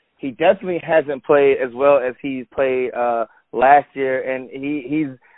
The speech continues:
he, he's becoming, uh, less and less efficient as a player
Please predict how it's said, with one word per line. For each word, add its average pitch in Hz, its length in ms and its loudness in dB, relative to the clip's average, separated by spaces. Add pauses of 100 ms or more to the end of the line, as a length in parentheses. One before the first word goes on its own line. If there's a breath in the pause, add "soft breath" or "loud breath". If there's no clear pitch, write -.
(160 soft breath)
he, 165 320 2
he's 147 400 0
becoming, 165 640 4
uh, 139 300 6
less 131 240 -6
and 165 100 -6
less 165 280 2
efficient 175 640 -8
as 143 160 -4
a 131 60 -8
player 156 540 -4